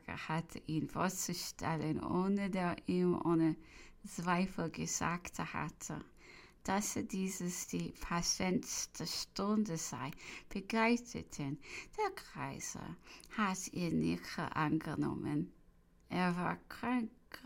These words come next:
wäre er aber auch gesund gewesen, so hätte er es doch nicht getan. In dem nämlich der Gouverneur auf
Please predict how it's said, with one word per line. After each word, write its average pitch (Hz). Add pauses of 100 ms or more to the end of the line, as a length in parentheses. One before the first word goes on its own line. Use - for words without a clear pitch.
(220)
wäre 220
er -
aber 214
auch -
gesund 220
gewesen, 151
so 196 (160)
hätte 202
er 185
es 175
doch 170 (180)
nicht 214
getan. 175 (800)
In 180
dem 156
nämlich 196
der 160
Gouverneur 160 (340)
auf 185